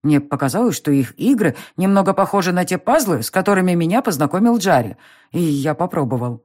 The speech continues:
«Видел бы ты свою физиономию в то время!» — расхохотался Мирт. «Брезгливая такая, типа, что это?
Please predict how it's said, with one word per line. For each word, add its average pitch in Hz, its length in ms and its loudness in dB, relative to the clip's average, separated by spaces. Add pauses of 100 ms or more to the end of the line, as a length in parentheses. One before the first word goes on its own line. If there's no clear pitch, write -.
(380)
«Видел 302 520 4
бы 262 120 2
ты 269 120 2
свою 254 280 4
физиономию 254 840 4
в 240 60 -6
то 240 160 2
время!» — 208 440 2 (260)
расхохотался 196 800 -2
Мирт. 139 340 -2 (220)
«Брезгливая 277 800 4
такая, 202 420 2 (140)
типа, 240 420 2
что 220 420 2
это? 247 300 2